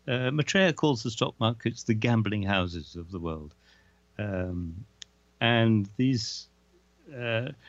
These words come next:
and one of the great, hmm, I hesitate to say evils, but,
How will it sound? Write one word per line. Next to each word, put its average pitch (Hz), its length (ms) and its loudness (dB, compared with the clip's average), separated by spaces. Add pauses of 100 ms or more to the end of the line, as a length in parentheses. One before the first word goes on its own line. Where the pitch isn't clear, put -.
(1120)
and 117 400 2 (140)
one 123 140 4
of 120 120 4
the 110 80 6
great, 123 520 0 (160)
hmm, 98 240 4 (720)
I 113 100 4
hesitate 131 580 2
to 117 80 -2
say 110 180 0
evils, 98 600 2
but, 110 160 0